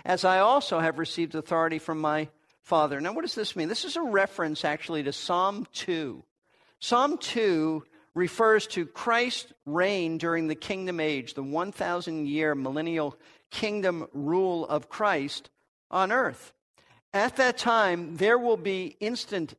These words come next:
discipline. And let me explain. Yes, everybody who initially enters the kingdom will be believers, but they'll have children.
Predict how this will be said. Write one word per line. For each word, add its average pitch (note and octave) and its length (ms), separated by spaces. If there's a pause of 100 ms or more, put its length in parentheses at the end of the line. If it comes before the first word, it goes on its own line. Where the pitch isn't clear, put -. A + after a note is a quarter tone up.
(100)
discipline. D#3 540
And D3+ 80
let G3 100
me A3+ 120
explain. F3+ 540
Yes, D#3 240
everybody A#3 600
who F3+ 260 (260)
initially G3 680
enters F#3+ 400
the E3+ 80
kingdom F#3 500
will D#3+ 160
be D#3 160
believers, D3+ 640
but - 160
they'll A#3+ 120
have G#3+ 220
children. A#3 480